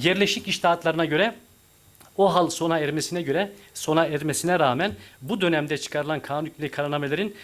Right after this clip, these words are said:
olağan halde de uygulanmasının devam etmesi olanaksızdır. Bu nedenle o hal kanun hükmündeki kararnamelerle kanunlarda değişiklik yapılamaz. Zira o hal yasaların aksine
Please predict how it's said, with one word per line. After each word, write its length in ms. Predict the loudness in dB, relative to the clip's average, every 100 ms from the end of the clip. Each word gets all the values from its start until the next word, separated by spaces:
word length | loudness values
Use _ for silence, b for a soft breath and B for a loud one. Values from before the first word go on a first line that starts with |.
| B -4
olağan 320 | 2 4 2
halde 340 | 0 -2 -2
de 60 | -2
uygulanmasının 720 | -4 -4 -4 -4 -4 -4 0
devam 220 | 0 0
etmesi 460 | -2 -6 -4 -6 -8 B
olanaksızdır. 800 | -2 0 0 -2 -6 -8 -8 -10 -12 B B B
Bu 140 | 0 2
nedenle 360 | 4 4 2
o 160 | 2 2
hal 200 | 2 0
kanun 300 | -2 -4 -6
hükmündeki 340 | -6 -6 -6
kararnamelerle 680 | -4 -2 0 0 0 -2 -6
kanunlarda 840 | -2 2 2 2 2 2 2 0 0 B B -6
değişiklik 680 | -4 -4 -8 -8 -10 -8 -8
yapılamaz. 560 | -2 -2 -2 -4 -8 -12 _ -20 B B B
Zira 380 | B 0 2 4
o 160 | 2 4
hal 180 | 2 0 -10 -4
yasaların 500 | -2 0 2 2 2
aksine 420 | -2 -2 -4